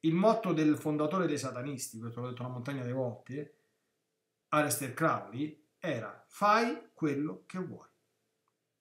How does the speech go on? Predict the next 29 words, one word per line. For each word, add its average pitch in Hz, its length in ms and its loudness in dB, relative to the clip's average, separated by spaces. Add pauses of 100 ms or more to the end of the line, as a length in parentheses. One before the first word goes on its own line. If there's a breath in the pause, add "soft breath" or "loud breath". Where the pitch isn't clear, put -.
(1800 loud breath)
Tu 175 100 -2
fai 196 160 10
quello 240 180 10
che 277 100 6
vuoi 277 480 12 (220)
e 240 100 6
non 277 180 6
credere 160 340 4
che 139 60 2
esiste 139 220 -4
l'inferno. 120 540 -8
Benissimo, 180 720 2 (320)
lì 220 200 2
andrei 214 300 4
a - 60 2
finire. - 460 -10 (1700 loud breath)
Tutti 269 300 4
quelli 190 340 8
che 147 80 4
fanno 175 340 2
quello 160 220 4
che 120 80 -2
vogliono 113 460 -6
e - 20 -8
non 131 160 -8
credono 175 340 -2
che 127 80 -8
esista 143 300 -6
l'inferno, 117 800 -10